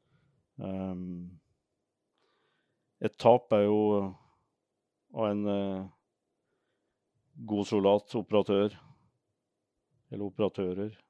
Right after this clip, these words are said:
Det er, eh, et, eh, arr som, eh, aldri forsvinner.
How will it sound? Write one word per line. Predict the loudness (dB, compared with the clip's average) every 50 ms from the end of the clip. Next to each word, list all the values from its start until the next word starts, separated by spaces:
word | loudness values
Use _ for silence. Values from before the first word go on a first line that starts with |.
| _ -12
Det | -6 -4 -2 0
er, | 0 0 0 0 0 0 0 -2 -2
eh, | -4 -6 -10 -16 _ _ _ _ _ _ _ _ _ _ _ _ _ _ _ -12 -6 -6 -6
et, | -6 -6 _ _ _ -2
eh, | 0 2 2 0 -2 -2
arr | -2 0 0 0 -2
som, | -4 -6 -6 -6 -6 -6 -6 -6
eh, | -6 -6
aldri | -4 -2 -2 -4 -4 -6 -12 -10 -8 -6 -6 -6 -6 -8 -12 _ _ _ _ _ _ _ _ _ _ _ _ _ _ _
forsvinner. | -4 -4 -4 -4 -6 -8 -12 -18